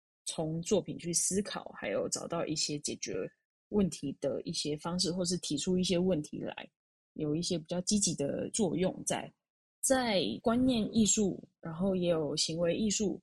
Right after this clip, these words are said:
还有之后呢，甚至是有一九七零年代又出现的坏画，就是 bad painting。它其实追求的就是那种自着感，然后它完全是脱离那种学院派的创作的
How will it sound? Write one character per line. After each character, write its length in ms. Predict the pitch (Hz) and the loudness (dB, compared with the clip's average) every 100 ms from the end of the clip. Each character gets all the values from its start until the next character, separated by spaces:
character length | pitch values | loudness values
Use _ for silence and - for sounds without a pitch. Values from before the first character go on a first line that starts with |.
| - | -10
还 180 | 165 | -4
有 320 | 165 160 151 - | -2 0 -2 2
之 220 | 214 240 | 2 2
后 340 | - 269 220 | 0 2 2
呢， 380 | 196 185 180 180 | 2 2 0 0
甚 340 | 185 262 214 196 | 2 2 2 2
至 280 | 208 208 | 2 4
是 340 | 185 214 196 170 | 4 6 4 2
有 340 | 139 98 73 - | 2 2 0 0
一 160 | 233 226 | 0 2
九 280 | - 202 170 | 4 4 6
七 180 | - | 6
零 160 | 214 202 | 6 4
年 180 | 185 170 | 2 2
代 120 | 190 | 2
又 160 | 190 180 | 4 2
出 240 | - 175 | 0 -2
现 180 | 196 170 | -2 -2
的 160 | - | -4
坏 320 | - - 175 - | -4 0 0 -2
画， 160 | - - - | -4 -4 -4
就 100 | 175 | -4
是 80 | 170 | -2
bad 280 | 165 175 175 | 0 0 -4
painting。 480 | - 160 165 - - - _ _ _ | -8 -6 -6 -6 -8 -12 _ _ _
它 220 | - 254 | -6 -2
其 160 | 254 208 | 2 4
实 220 | 180 180 - | 2 0 -2
追 240 | - 196 208 | 0 2 4
求 260 | - 170 | 4 2
的 160 | - 98 | 0 -2
就 120 | 185 | 0
是 340 | 185 190 170 156 - _ _ _ _ | 0 0 -2 -4 -12 _ _ _ _
那 120 | 233 | 0
种 180 | 208 147 | 2 0
自 240 | - 240 202 | 2 4 4
着 220 | - 147 156 | 2 -2 -2
感， 200 | - - _ _ _ _ | -6 -10 _ _ _ _
然 120 | - | -8
后 200 | 156 196 | 2 4
它 380 | 196 190 196 202 | 4 0 0 0
完 220 | 180 160 165 | 0 0 -2
全 240 | 170 160 | -2 -2
是 100 | 180 | -4
脱 240 | - 190 | -2 2
离 140 | 180 151 | 2 2
那 120 | 175 | 0
种 180 | 110 95 | -2 -4
学 180 | - 147 | -4 -4
院 200 | 165 175 | -2 -4
派 260 | - 175 160 | -4 -6 -4
的 180 | 143 | -4
创 220 | - 175 165 | -4 -6 -4
作 180 | 170 | -2
的 300 | 165 135 - | -2 -4 -4